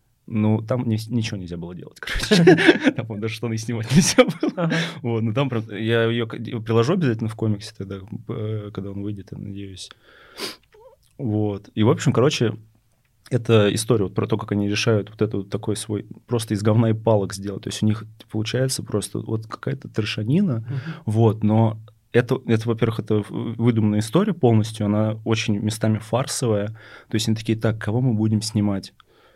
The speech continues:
Speaker 1: Нам нужны какие-то актрисы». А изначально видеокамер у них не было, они просто фо-, фо-, фотокарточки делали какие-то
Speaker 2: Мгм.
Speaker 1: такие. И они такие: «Блин, кого нам нужны? Какие-то женщины, которые», ну, в Советском Союзе сложно было найти каких-нибудь таких женщин, и они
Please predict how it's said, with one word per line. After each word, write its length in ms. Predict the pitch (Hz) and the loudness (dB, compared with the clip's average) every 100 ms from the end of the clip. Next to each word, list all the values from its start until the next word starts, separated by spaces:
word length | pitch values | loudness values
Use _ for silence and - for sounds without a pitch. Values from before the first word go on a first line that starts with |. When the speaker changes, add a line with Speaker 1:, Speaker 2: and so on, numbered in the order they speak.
| _ - | _ -6
Speaker 1:
Нам 220 | 101 110 | 0 2
нужны 300 | 101 104 101 | 0 -2 -6
какие-то 400 | 107 - 110 101 | -10 -10 -6 -6
актрисы». 440 | 107 107 101 - 113 | -6 -6 -6 -8 -8
А 200 | 95 104 - | -6 -6 -6
изначально 460 | 123 101 107 147 123 | -4 0 2 2 2
видеокамер 420 | 104 110 113 120 | 2 2 2 2
у 40 | 101 | 2
них 120 | - | 0
не 80 | 170 | 2
было, 160 | 135 | 2
они 100 | 101 | 0
просто 240 | 110 113 - | -2 -4 -6
фо-, 60 | - | -14
фо-, 120 | - | -14
фотокарточки 760 | - - 110 110 110 - - 95 | -10 -6 -4 -2 -2 -4 -10 -6
делали 320 | 101 95 - | -6 -6 -8
какие-то 360 | - 143 107 | -6 -2 -2
Speaker 2:
Мгм. 40 | 104 | -2
Speaker 1:
такие. 380 | 98 - 95 - - - - | -6 -6 -8 -10 -18 -20 -10
И 80 | 98 | -2
они 240 | 101 123 | 2 2
такие: 340 | 135 110 - 98 | 2 -4 -10 -10
«Блин, 180 | 92 101 | -6 -6
кого 200 | - 101 | -4 -4
нам 120 | 101 | -4
нужны? 340 | 101 98 101 104 | -4 -4 -4 -4
Какие-то 520 | 110 - 110 104 98 | -6 -4 -4 -4 -4
женщины, 640 | 117 117 - 104 95 110 - _ _ | -2 -2 -4 -6 -6 -12 -16 _ _
которые», 580 | - 110 104 104 101 98 - _ _ - | -12 -6 -6 -4 -6 -10 -16 _ _ 0
ну, 160 | 117 | 0
в 80 | 110 | 0
Советском 300 | - 113 104 | -4 -4 -2
Союзе 300 | 110 113 107 | 0 0 0
сложно 320 | - 117 107 | -2 -2 -2
было 160 | 95 98 | -4 -6
найти 240 | 98 - - - | -8 -10 -14 -12
каких-нибудь 540 | 107 - 110 104 104 | -12 -10 -6 -4 -6
таких 320 | 110 110 107 - | -10 -12 -12 -10
женщин, 360 | 101 143 113 | -8 -6 -8
и 100 | 113 | -8
они 320 | 101 120 135 | -4 -2 -2